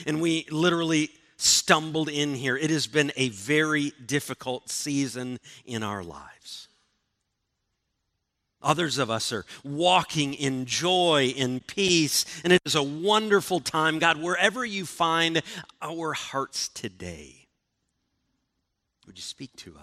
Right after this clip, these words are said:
us? Would you give us this anticipation?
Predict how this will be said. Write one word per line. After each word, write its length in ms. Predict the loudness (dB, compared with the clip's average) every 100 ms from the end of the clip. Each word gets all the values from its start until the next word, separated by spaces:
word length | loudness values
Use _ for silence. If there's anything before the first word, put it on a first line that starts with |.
| -20
us? 380 | -20 -18 -18 -20 _ _ _ _ _ _ _ _ _ _ _ _ -20 -14
Would 180 | -10 -6
you 140 | -4
give 240 | 0 0 0
us 220 | -2 -4
this 420 | -6 -6 -8 -10 -16 _ _
anticipation? 800 | -14 -12 -12 -12 -12 -10 -12 -16